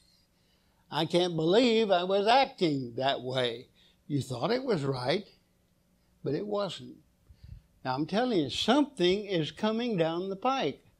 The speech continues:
or however you want to talk about that. We can resist the pull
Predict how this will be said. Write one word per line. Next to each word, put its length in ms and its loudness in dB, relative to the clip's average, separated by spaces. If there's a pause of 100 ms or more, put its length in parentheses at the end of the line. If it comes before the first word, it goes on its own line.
(300)
or 420 -8 (1160)
however 320 -8
you 120 -8
want 160 -8
to 60 -14
talk 180 -4
about 300 -6
that. 240 -8 (1800)
We 360 6
can 840 4 (580)
resist 1120 4 (300)
the 140 -2
pull 720 0